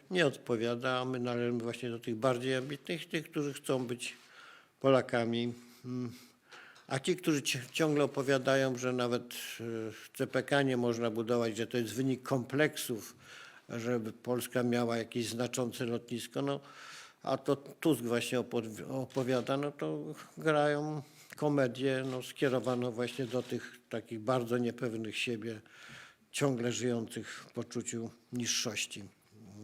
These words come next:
którą jakby sami sobie budują. No, s-, rzeczywiście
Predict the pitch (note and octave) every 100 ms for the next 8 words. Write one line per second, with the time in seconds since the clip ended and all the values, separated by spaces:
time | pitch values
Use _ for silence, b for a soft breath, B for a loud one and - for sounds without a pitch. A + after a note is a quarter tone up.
0 | A2+ A#2+ - - E3 D#3+ D#3+ D3+ D#3 -
1 | F#3 F3 - D#3+ D#3 D#3 D3+ D3+ A#2 A2
2 | G#2+ - - - - A#2 B2+ B2+ D3+ -
3 | - A2